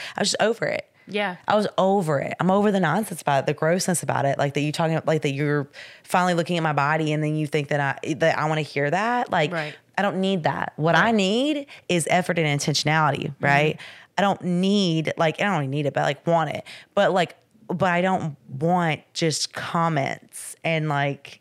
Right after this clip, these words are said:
Speaker 1: you know?
Speaker 2: Yeah.
Speaker 1: And, uh, or somebody that, like, like, people that just treat me as just Andy Fitness, you know?
Speaker 2: Mm-hmm.
Speaker 1: And that's been hard too.
Speaker 2: Yeah.
Speaker 1: That's a very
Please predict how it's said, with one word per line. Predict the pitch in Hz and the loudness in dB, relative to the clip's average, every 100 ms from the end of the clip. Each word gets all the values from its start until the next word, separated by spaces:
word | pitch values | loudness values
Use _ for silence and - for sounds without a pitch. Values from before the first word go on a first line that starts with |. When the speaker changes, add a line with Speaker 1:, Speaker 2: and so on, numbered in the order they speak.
| - | -6
Speaker 1:
you | 196 | -4
know? | 214 233 233 226 | -2 -2 -4 -6
Speaker 2:
Yeah. | 208 190 165 - - | -8 -8 -12 -20 -6
Speaker 1:
And, | 190 196 190 190 | 0 0 2 2
uh, | 170 151 147 | 2 2 0
or | 175 254 254 | 0 0 0
somebody | - 208 202 196 190 185 | 0 -2 0 0 0 0
that, | 185 - | 0 0
like, | 151 - | -2 -2
like, | - 156 | -4 -2
people | 196 175 170 | -4 -2 -2
that | 160 - | -2 -4
just | - 160 - - | -4 -4 -4 -8
treat | - - 175 180 165 - - | -10 -4 -2 -2 -4 -10 -8
me | 165 170 170 160 151 | -2 0 0 0 -2
as | 143 143 143 139 139 - - - _ _ | -2 -2 0 -2 -4 -8 -14 -20 _ _
just | - 180 165 - 143 | -2 0 0 0 -2
Andy | 139 139 | -2 -2
Fitness, | 135 139 - 127 151 - - - _ _ _ - | -2 -2 -2 -4 -4 -6 -8 -10 _ _ _ -6
you | 175 185 | 0 2
know? | 170 170 185 190 - | 2 2 0 -4 -12
Speaker 2:
Mm-hmm. | 165 165 160 - | -16 -14 -12 -2
Speaker 1:
And | 160 | 0
that's | 180 240 - | 2 0 -2
been | 156 | -2
hard | 147 139 147 - | 0 -2 -2 -4
too. | - 147 82 - 147 | -2 -2 -2 -8 -10
Speaker 2:
Yeah. | 160 - _ | -12 -14 _
Speaker 1:
That's | - 180 | -4 -2
a | 170 | 0
very | 156 151 156 156 143 143 | 0 2 2 2 0 -2